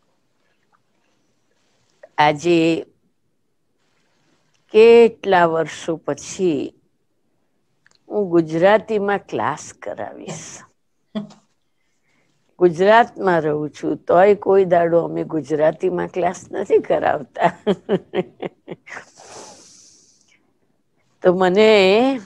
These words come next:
થયું કે બહુ વખત પછી હું ગુજરાતીમાં સરસ રીતે બાબાની વાતો મારા ભાઈ બહેનોને કહેવાની છું.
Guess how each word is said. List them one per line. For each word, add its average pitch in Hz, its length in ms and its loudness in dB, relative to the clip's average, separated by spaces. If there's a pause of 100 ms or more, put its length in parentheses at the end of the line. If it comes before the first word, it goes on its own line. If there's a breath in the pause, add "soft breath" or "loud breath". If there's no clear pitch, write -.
(580 loud breath)
થયું 202 340 2
કે 202 180 2
બહુ 190 540 6
વખત 170 540 0
પછી 185 280 -4
હું 190 220 -4
ગુજરાતીમાં 175 920 0
સરસ 175 500 -4
રીતે 165 320 -4
બાબાની 175 580 0
વાતો 156 440 -2
મારા 160 280 -2
ભાઈ 143 280 -6
બહેનોને 139 520 -8
કહેવાની 139 640 -8
છું. - 380 -14